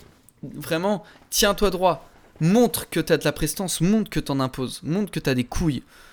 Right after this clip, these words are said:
Là, je parle pour les mecs et pour les meufs, montrez que vous avez des couilles. C-, certes, euh, montrer que vous avez des couilles, euh, ça fait pas non plus bonne impression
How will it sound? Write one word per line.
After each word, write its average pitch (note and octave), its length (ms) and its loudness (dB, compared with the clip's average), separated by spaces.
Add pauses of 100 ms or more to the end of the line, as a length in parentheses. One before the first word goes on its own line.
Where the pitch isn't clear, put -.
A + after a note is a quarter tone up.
(340)
Là, C#3 140 4
je - 80 2
parle C3+ 340 4
pour D3 160 6
les D3 80 8
mecs F3 180 2
et F3 40 4
pour E3 120 4
les D#3 60 6
meufs, D3 300 2 (100)
montrez F3 440 0
que D3+ 60 -6
vous D3 140 -2
avez B2+ 100 2
des A#2+ 120 -2
couilles. B2+ 340 -4 (1080)
C-, - 340 -8 (260)
certes, D#3 480 8
euh, A#2+ 160 6
montrer A#2+ 320 0
que C3 60 -6
vous C3 100 -2
avez A#2+ 160 0
des A#2+ 100 0
couilles, C3+ 380 0
euh, A#2+ 360 -2 (760)
ça - 260 -2
fait A2 180 -4
pas A2 600 6
non A2 140 -4
plus G#1 760 -12 (1200)
bonne C3+ 340 4
impression B2+ 640 0